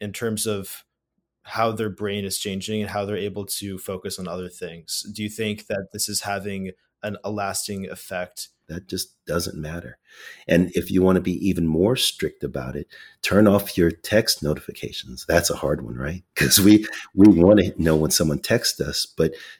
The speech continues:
Speaker 2: do you really need to text people back immediately? And, and, and I do understand the reality of being young and your friends will get mad at you if you don't text them back quickly, but they will also learn that if I text Ben, he may not answer me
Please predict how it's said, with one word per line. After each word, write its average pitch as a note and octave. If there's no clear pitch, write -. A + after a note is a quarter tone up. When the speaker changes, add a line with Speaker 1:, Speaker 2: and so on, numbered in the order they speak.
Speaker 2:
do G2+
you F#2
really G2
need G2
to D2
text -
people F#2+
back F2+
immediately? G#2
And, F#2+
and, G2+
and G#2
I G2+
do B2+
understand G#2+
the E2+
reality F2+
of E2
being E2+
young E2+
and D2
your D#2+
friends F2+
will D2+
get D2
mad D#2
at E2+
you E2+
if D#2+
you E2
don't D#2
text -
them D2+
back D#2
quickly, -
but E2
they G2+
will A2+
also G#2+
learn E2+
that D2+
if -
I F2
text -
Ben, D2
he F#2+
may G#2
not F#2+
answer F#2+
me D#2